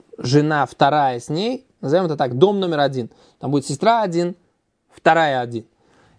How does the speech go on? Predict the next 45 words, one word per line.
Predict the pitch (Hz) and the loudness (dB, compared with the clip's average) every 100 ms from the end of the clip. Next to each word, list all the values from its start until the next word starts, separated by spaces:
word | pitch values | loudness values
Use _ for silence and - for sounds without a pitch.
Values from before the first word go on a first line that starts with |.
| - | -6
И, | 185 202 165 117 - | 0 2 2 -2 -8
э, | 160 131 120 113 113 110 113 - _ _ - | -2 0 0 0 -2 -4 -8 -14 _ _ 2
дом | 151 208 | 4 4
номер | 190 170 160 | 2 -2 -4
два, | 175 247 269 | -2 0 -2
там | 175 | -2
будет | 160 175 165 | 0 0 -2
сестра | 160 - 190 | -8 2 4
два, | 185 214 240 | 4 2 0
вторая | - 160 156 147 | 0 2 2 0
два. | 131 117 - _ - | -2 -8 -10 _ -12
Да, | 175 | -10
вторая | 147 165 196 262 214 | 0 2 4 2 -2
у | |
нас | 190 170 | -6 -8
всегда | 165 165 | -2 0
цара, | - 165 160 | 4 2 2
то | 170 | -2
есть, | - | -4
как | 131 | -2
бы, | 131 | 0
я | 139 | 0
не | 147 | -2
очень | 151 156 | -2 -2
знаю, | 135 147 131 | -2 -2 -2
как | 135 | -2
ее | 131 | -2
перевести, | 135 139 180 | -2 -2 -4
соперница. | 151 117 - 170 143 127 | -2 0 2 0 -2 -6
Ну, | 135 160 | -6 0
как | 170 | 0
бы, | 156 | 0
мы, | 151 170 160 165 165 | -2 -4 -4 -6 -2
мы | 185 185 | 0 2
знаем | 202 214 | 2 0
уже, | 143 | 0
кто | 131 | -2
такая | 127 135 123 | 0 0 2
цара, | 143 139 117 | 4 2 0
да, | - 160 | -6 -8
у | |
нас | 147 143 156 | -8 -2 0
есть | 147 | 0
уже | 139 | -2
этот | 123 | -4